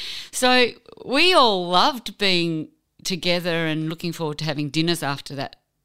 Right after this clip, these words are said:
after every day, and kind of bonded with Paul on a different level as a producer, 'cause he produced it, and developing our own music for the first time and hearing it on tape was incredibly exciting.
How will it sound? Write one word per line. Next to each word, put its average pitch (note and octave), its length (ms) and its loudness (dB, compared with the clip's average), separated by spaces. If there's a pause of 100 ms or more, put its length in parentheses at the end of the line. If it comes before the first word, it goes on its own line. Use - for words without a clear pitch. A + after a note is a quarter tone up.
(340)
after D3+ 320 -6
every C#3+ 240 -8
day, D3 280 -4
and C#3+ 140 -4 (320)
kind E4+ 180 0
of - 120 -2
bonded F3 460 -2 (460)
with E3 220 -4
Paul D#3+ 500 0 (460)
on F3+ 120 2
a E3+ 40 2
different E3+ 380 -4
level F3+ 420 -4 (320)
as E3 140 0
a E3+ 80 0
producer, E3 500 -4
'cause E3+ 200 -10
he D3 100 -8
produced - 440 -10
it, C#3+ 240 -10
and E3+ 440 -6 (400)
developing G3 440 -2
our E3 140 0
own D#3+ 160 -2
music F3+ 340 -4
for E3+ 100 -12
the D#3 60 -10
first E3 280 -6
time D#3+ 160 -2
and D3+ 100 -6
hearing F3 320 -4
it D#3+ 40 -4
on D3+ 120 -2
tape F3 240 0 (320)
was - 80 -20
incredibly C#4+ 460 -2
exciting. G#3 580 -4